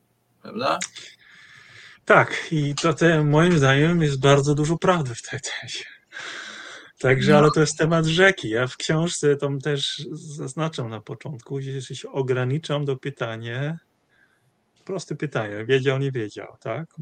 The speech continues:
Speaker 2: I tak już wyszło ponad pięć-, pięćset stron, tak? Także nie zadaję tam jeszcze pytania, dlaczego. Em,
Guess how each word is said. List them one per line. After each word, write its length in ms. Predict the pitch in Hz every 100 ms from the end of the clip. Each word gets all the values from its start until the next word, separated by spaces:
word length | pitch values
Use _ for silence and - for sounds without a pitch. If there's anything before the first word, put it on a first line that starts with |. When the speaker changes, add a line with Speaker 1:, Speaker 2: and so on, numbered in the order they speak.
| 180
Speaker 2:
I 260 | 147 165
tak 280 | - 247 -
już 200 | 135 110
wyszło 300 | 120 - 117
ponad 360 | - 113 101 101
pięć-, 420 | 110 107 - - _
pięćset 400 | - 98 - -
stron, 280 | - 113 - _
tak? 240 | 127 135 - _ -
Także 640 | 127 135 135 143 139 143 139 - 170
nie 140 | 170
zadaję 320 | 170 156 151
tam 180 | 143 143
jeszcze 220 | 135 -
pytania, 460 | 131 139 143 127 120
dlaczego. 760 | 120 117 - 95 98 107 113 131 - - - - - - - - - -
Em, 840 | 139 131 131 131 127 127 127 135